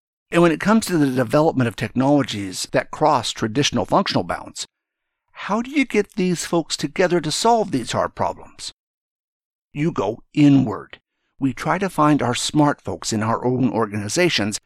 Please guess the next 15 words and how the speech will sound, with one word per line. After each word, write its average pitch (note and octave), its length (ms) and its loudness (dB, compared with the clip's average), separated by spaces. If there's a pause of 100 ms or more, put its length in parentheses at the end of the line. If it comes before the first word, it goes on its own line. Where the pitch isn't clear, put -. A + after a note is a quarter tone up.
(280)
that B2 160 2
are C3+ 140 0
somewhat A2 500 0
constrained D3+ 520 2
and B2 120 0
tainted C#3+ 320 0
by A#2 100 2
the A2+ 120 -4
system D#3+ 360 0
set C3+ 200 0
already D#3+ 400 2
because C#3 340 -4
they C#3+ 140 0
live F3 280 2
it. - 240 -6